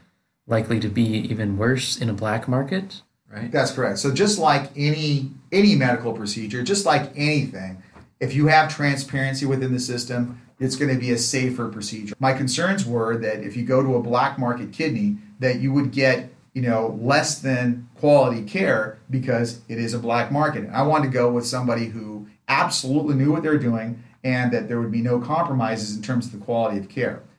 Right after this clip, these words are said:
Speaker 2: The issue in Iran, it's not that Iran is better than the United States. It's Iran is better than almost the entire Western world. When Iran set up their kidney transplant program, it was in the early to mid eighties.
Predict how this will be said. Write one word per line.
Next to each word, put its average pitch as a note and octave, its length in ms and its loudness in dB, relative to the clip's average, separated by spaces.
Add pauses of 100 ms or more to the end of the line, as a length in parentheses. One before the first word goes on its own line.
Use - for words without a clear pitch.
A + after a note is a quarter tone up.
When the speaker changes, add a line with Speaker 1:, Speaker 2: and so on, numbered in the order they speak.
(120)
Speaker 2:
The D3 200 2
issue A3 280 2
in D3+ 80 2
Iran, C3+ 800 2
it's C3+ 180 -2
not B3 200 4
that D3+ 220 -2
Iran C3+ 400 2
is G#2 120 -2
better A2+ 260 0
than G#2 280 -2 (120)
the G#2+ 80 -8
United G#2 360 -4
States. A#2+ 440 -4 (200)
It's C3 160 -2
Iran C#3 300 0
is C3 80 -2
better C3 240 2
than A2+ 200 -4
almost C#3+ 360 -2
the A2+ 80 -6
entire A#2+ 420 -2
Western G2 460 -4
world. D3+ 380 -4 (380)
When C3 360 0
Iran E3 720 2
set C#3+ 260 0
up D3 160 0
their A#2+ 160 -2
kidney C3+ 300 -2
transplant A#2+ 760 -4
program, G2 640 -4 (220)
it C3 80 -2
was B2 440 0
in D3+ 300 0
the B2+ 140 -2
early C3 420 2
to A2+ 100 -8
mid A2 240 -4
eighties. G2+ 480 -6